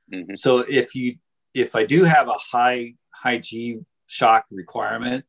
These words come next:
Speaker 2: to meet, I'll be looking at, uh, not holding them in with retainers where the lens can shift under the retainer, which would blow out your
Speaker 1: Mm-hmm.
Speaker 2: performance, but, uh, bonding in with, like, R T V or something like that. So,
Speaker 1: Right.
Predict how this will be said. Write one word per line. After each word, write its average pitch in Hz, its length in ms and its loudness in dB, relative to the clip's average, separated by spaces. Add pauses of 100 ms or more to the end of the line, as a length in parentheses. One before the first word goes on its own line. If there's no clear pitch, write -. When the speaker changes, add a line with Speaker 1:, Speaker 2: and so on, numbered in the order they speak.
Speaker 2:
to 127 120 -8
meet, 123 320 0 (800)
I'll 143 160 2
be 147 140 2
looking 135 360 2
at, 110 280 0 (840)
uh, 110 320 0
not 139 240 0
holding 143 360 -2
them 117 160 -10
in 120 160 -10
with 110 220 -10 (100)
retainers 107 720 -4 (100)
where 107 240 4 (300)
the 110 80 -10
lens 113 260 0
can - 180 -8
shift - 420 -2
under 117 260 0
the 104 100 -4
retainer, 110 460 -2
which 117 240 -2
would 131 160 -2
blow 123 240 4
out 120 280 2
your 120 260 -4 (560)
Speaker 1:
Mm-hmm. - 240 -8
Speaker 2:
performance, 120 720 -2 (480)
but, 110 240 2 (160)
uh, 104 220 2
bonding 120 420 2
in 113 420 -12
with, 107 260 -6
like, 95 200 -6
R 101 160 -2
T 101 200 -10
V 95 220 -4
or 90 60 -4
something - 340 -14
like 87 240 -8
that. 85 280 -8
So, 117 260 2
Speaker 1:
Right. 110 120 6